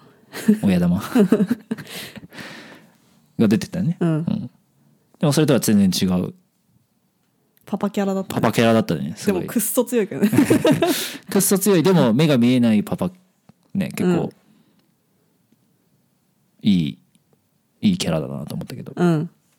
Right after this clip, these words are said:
Speaker 1: これもあの、完全に次に繋がるような終わり方で。
Speaker 2: うん。
Speaker 1: まあまあ、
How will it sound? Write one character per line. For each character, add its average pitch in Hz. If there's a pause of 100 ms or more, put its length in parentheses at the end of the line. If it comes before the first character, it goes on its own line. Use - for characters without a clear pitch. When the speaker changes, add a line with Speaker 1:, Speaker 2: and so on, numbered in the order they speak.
(920)
Speaker 1:
こ 190
れ 185
も 165
あ 147
の、 135
完 123
全 117
に 107
次 117
に 98
繋 101
が 92
る 92
よ 90
う -
な 82
終 85
わ 85
り 87
方 85
で。 87 (220)
Speaker 2:
う 180
ん。 175 (960)
Speaker 1:
ま 98
あ 90
ま -
あ、 -